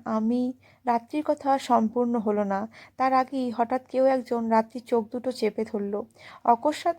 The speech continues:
এমন একটা ঘটনায় রাত্রি কিছুটা চমকে উঠল। রোহানও এমন মুহূর্তে আচমকা অন্য একজনের আগমনে কিঞ্চিত চমকে উঠল। তবে এই বিস্ময়ের ঘোরটা কাটতে রাত্রির বিশেষ সময় লাগলো না।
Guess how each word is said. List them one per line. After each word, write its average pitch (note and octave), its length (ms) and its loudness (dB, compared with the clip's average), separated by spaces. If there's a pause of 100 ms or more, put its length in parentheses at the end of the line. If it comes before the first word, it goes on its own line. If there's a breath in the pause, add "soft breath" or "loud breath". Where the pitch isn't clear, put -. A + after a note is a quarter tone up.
এমন B3+ 180 -2
একটা C#4 220 -4
ঘটনায় B3+ 540 0
রাত্রি A3+ 320 2
কিছুটা C4 320 -2
চমকে A#3 400 0
উঠল। A3+ 360 -2 (340 loud breath)
রোহানও C4 460 4
এমন C4+ 320 2
মুহূর্তে B3+ 400 -2
আচমকা B3 500 0
অন্য A#3+ 260 0
একজনের B3+ 360 -4
আগমনে A3+ 540 0 (260 loud breath)
কিঞ্চিত C4+ 440 -4
চমকে A#3 340 0
উঠল। G3+ 380 -2 (340 loud breath)
তবে B3+ 240 0
এই C#4+ 60 0
বিস্ময়ের A#3+ 540 0
ঘোরটা B3 380 -4
কাটতে B3+ 420 -4
রাত্রির A3+ 420 0
বিশেষ A#3+ 340 -4
সময় A3 280 -2
লাগলো G3+ 320 0
না। F#3+ 260 -6